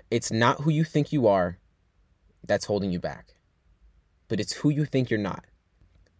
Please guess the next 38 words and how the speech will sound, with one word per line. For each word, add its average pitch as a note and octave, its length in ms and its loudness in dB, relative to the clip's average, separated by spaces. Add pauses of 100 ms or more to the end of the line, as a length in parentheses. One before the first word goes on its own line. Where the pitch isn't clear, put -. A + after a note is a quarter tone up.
(140)
This - 480 0 (340)
quote B2+ 380 6
is A2+ 100 -2
a A2 80 0
true C3+ 240 -4
representation G#2 840 0
of F2 340 -6 (960)
the G#2+ 100 -4
reason A#2 580 0
why F#2 520 2 (480)
we're G#2+ 180 0
not G2 280 0
where F#2 180 0
we F2+ 120 -2
desire F2 360 -4
to E2+ 80 -8
be D#2+ 160 -12
in D2+ 140 -14
life. - 320 -16 (920)
Truly C3 320 0
based A2+ 380 2
on G2 220 -4 (100)
our A#2 160 6
perception A#2 420 2
of G#2+ 120 2
ourselves F#2+ 560 0 (120)
and G2 120 -12
who B2 80 -4
we C3+ 180 2
think C3 240 0
we A#2 160 -4
aren't, G2 260 -2 (280)
who A2 100 -6
we B2+ 160 4
think A#2+ 240 -2
we B2 100 -2
can't A#2+ 300 -2
become. A2+ 380 -4